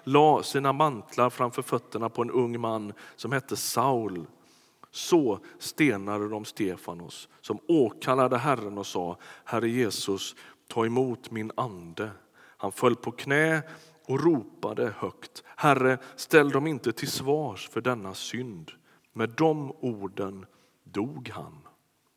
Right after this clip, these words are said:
Också Saul tyckte det var riktigt att han dödades. Den dagen började en svår förföljelse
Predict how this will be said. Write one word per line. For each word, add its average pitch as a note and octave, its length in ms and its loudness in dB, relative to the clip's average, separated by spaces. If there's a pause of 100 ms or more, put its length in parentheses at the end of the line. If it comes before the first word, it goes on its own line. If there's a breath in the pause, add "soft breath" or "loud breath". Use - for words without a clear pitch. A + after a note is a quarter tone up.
(100)
Också - 420 2
Saul A2 640 -2 (280 loud breath)
tyckte - 440 -6
det F#2+ 100 -6
var F#2 160 -6
riktigt - 680 -12 (400 soft breath)
att - 180 -14
han - 180 -10
dödades. E2+ 840 -8 (680 soft breath)
Den D#3 280 6
dagen A2 460 4
började G#2 460 2
en G2 120 -6
svår D#3 480 4
förföljelse G#2+ 920 -2